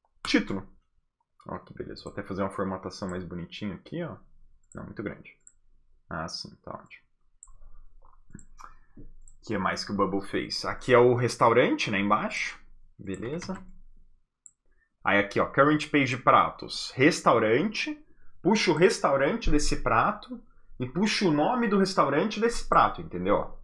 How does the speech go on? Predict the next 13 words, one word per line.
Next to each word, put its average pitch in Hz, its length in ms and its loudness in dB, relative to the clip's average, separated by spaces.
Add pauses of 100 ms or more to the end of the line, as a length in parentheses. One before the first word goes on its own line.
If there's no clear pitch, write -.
Puxa 104 280 -4
o 98 40 -2
nome 120 340 2
do 185 120 -2
restaurante 117 640 -4
desse 92 220 -4
prato, - 360 -6 (100)
beleza. - 420 -12 (2750)
Aqui - 300 -4
a 107 60 2
foto - 360 2
do 123 120 -2
prato. 190 440 0